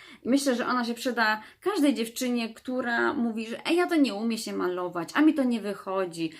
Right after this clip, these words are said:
a po prostu ja nie mogę do pracy, bo u mnie tak nie wypada kolorowo”, i albo: „Mój mąż psioczy, nie lubi jak się maluje tak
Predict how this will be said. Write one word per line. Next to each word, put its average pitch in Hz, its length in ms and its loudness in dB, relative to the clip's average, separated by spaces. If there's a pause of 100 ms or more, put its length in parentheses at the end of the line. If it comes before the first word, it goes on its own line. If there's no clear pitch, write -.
(180)
a 233 120 2
po 247 140 -2
prostu 277 400 0
ja 285 200 2
nie 285 160 6
mogę 269 280 2
do 240 120 -2
pracy, 240 420 -2
bo 196 140 -8
u 208 80 -6
mnie 208 200 -8
tak - 220 -10
nie 101 360 -6
wypada 190 440 -2
kolorowo”, 180 800 -4 (360)
i 208 600 -6
albo: 214 200 0
„Mój 247 200 2
mąż 226 300 0
psioczy, 220 560 -6
nie 196 180 -4
lubi 208 340 -6
jak 196 220 -10
się - 140 -12
maluje 190 480 -6
tak 180 200 -12